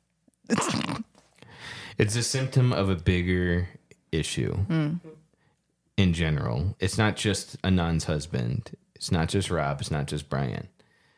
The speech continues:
Speaker 2: Gu-, guys in general do not have a clear understanding of what it's like to have a kid and what it feels like after having a kid. You said counseling
Speaker 1: Yeah.
Speaker 2: They have classes for this type of thing.
Speaker 1: Mm.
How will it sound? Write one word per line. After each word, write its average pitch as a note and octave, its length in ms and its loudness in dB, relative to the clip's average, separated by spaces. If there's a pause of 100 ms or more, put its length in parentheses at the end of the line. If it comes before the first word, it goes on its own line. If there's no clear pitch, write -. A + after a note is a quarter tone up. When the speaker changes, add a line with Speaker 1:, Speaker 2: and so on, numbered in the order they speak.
(560)
Speaker 2:
Gu-, F2+ 340 2
guys G#2 380 2
in G#2 160 0
general E2 760 0
do F#2+ 140 0
not F2 240 0
have F#2 180 0
a E2+ 60 -2
clear F2 240 -2
understanding D2+ 680 -2
of D2 160 -4
what E2+ 200 2
it's D#2+ 140 -2
like E2+ 160 -2
to F#2 60 -4
have E2+ 140 0
a D#2+ 60 -4
kid D2 340 -4
and C#2+ 120 0
what C2+ 120 -2
it - 60 -6
feels D#2 220 -2
like D#2+ 140 -2
after D#3+ 460 -2 (360)
having E2 300 0
a D2+ 80 0
kid. D#2 340 -4 (680)
You A#2 140 4
said C3+ 260 -4
counseling C#3 680 4 (340)
Speaker 1:
Yeah. E3+ 220 4
Speaker 2:
They A2 140 4
have B2 220 2
classes F2+ 520 0
for E2+ 140 -2
this D2 160 -2
type C#2+ 220 -2
of D2+ 100 -2
thing. - 200 -2
Speaker 1:
Mm. E3+ 340 6